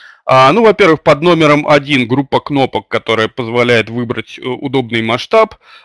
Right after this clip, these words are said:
а, либо, м, разверстать книжку по ширине, а, либо по высоте и ширине,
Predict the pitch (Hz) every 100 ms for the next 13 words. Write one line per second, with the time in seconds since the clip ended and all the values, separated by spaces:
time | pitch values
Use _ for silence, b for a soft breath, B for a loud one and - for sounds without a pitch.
0 | b 127 127 170 139 131 131 - 139 127
1 | 131 131 131 135 127 - 131 - 131 120
2 | - 113 127 - 123 123 185 220 220 _
3 | _ _ _ _ _ _ 131 127 113 107
4 | 107 127 139 131 123 - 123 113 101 -
5 | 120 - 214 202 - 175 170 170